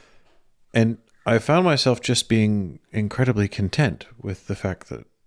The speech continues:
I was there with my child. And, um, it was a strange feeling for me.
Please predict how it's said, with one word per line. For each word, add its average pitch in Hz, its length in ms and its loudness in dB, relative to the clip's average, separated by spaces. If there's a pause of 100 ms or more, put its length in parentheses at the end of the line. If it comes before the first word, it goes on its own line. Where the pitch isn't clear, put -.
(220)
I 95 120 -6
was 98 200 -4
there 95 160 0
with - 180 -8
my 104 140 -8
child. 101 420 2
And, 92 260 -6 (960)
um, 92 520 0 (1600)
it 139 140 0
was 127 140 6
a 127 60 4
strange 156 440 2
feeling 101 280 4
for 92 140 -4
me. 78 280 -8